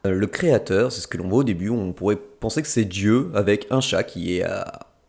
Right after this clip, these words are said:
à ses côtés, et on voit le début de l'histoire où il nous indique qu'il crée, euh, plusieurs combattants. Et du coup, dans ces combattants, il ne reste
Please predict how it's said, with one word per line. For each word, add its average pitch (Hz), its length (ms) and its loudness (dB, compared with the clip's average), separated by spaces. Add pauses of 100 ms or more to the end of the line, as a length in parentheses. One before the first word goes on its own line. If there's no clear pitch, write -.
à 98 60 -2
ses 131 160 -2
côtés, 117 580 -2
et 107 680 4
on 92 320 -4
voit 101 220 2
le 120 120 2
début 95 200 -4
de 117 60 -8
l'histoire 110 460 0
où 107 100 -2
il 90 100 -2
nous 90 300 -2
indique 87 640 -4
qu'il - 240 -14
crée, 113 420 4
euh, 90 80 4
plusieurs 110 640 0
combattants. 90 480 -2 (840)
Et 123 160 6
du 127 180 -2
coup, 143 320 -4 (580)
dans 123 160 2
ces 135 160 -2
combattants, 127 680 2
il 113 160 0
ne 110 80 2
reste 120 460 2